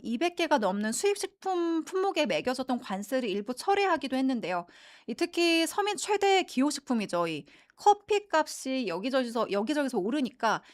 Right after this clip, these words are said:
이 커피와 바나나 등 이 주요 수입식품의 관세를 없애기로 했는데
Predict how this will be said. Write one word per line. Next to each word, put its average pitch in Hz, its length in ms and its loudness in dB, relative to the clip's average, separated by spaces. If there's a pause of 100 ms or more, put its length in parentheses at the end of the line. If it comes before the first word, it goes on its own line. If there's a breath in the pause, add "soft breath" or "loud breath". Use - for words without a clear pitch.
(120)
이 - 60 -12
커피와 339 840 2
바나나 214 480 0
등 170 220 -8
이 - 60 -12
주요 247 440 -2
수입식품의 339 840 -2
관세를 285 760 0
없애기로 269 440 -2
했는데 208 460 -2